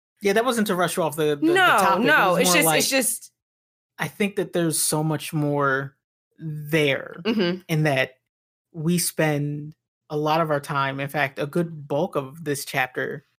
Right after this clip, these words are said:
Speaker 1: is with Maya. And you have to think about,
Speaker 2: Yeah.
Speaker 1: like, what that means for Kat being in this space, this very foreign space
Speaker 2: Mm-hmm.
Speaker 1: with this person that,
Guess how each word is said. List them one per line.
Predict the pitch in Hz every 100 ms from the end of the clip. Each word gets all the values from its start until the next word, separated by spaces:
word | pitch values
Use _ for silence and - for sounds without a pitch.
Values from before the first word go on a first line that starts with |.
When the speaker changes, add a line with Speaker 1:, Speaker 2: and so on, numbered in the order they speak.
| _ _
Speaker 1:
is | 165 147
with | 147 139 143
Maya. | 135 127 - - - -
And | 151
you | 143
have | 139 139
to | 135
think | - 202
about, | 277 135
Speaker 2:
Yeah. | 135
Speaker 1:
like, | 135 - _ _ _ _ _
what | - 151 -
that | 143 147
means | 147 143 -
for | 139
Kat | - - 139 135 139
being | 139 135
in | 135
this | 139 131
space, | - - 135 131 - _ _ -
this | 147 139
very | 147 151 147
foreign | 143 - - 143 143 139 131
space | - 135 135 135 -
Speaker 2:
Mm-hmm. | 175 147 175 -
Speaker 1:
with | 147
this | 147 135
person | - 156 143 143
that, | 143